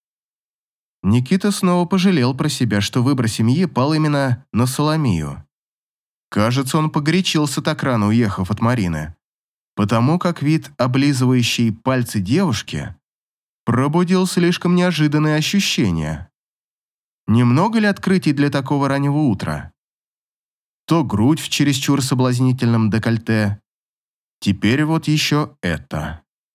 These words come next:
Кстати, она хотела мороженое. Можно, конечно, ещё поиздеваться над собой и взять Соломии рожок,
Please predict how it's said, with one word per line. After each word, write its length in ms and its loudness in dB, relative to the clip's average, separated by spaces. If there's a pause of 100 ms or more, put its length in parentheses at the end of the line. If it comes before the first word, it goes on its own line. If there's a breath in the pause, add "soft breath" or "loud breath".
(960)
Кстати, 580 -2
она 180 2
хотела 360 -2
мороженое. 760 -2 (600)
Можно, 380 2
конечно, 380 0
ещё 340 0
поиздеваться 680 0
над 120 0
собой 340 0
и 40 2
взять 260 -2
Соломии 400 0
рожок, 560 -2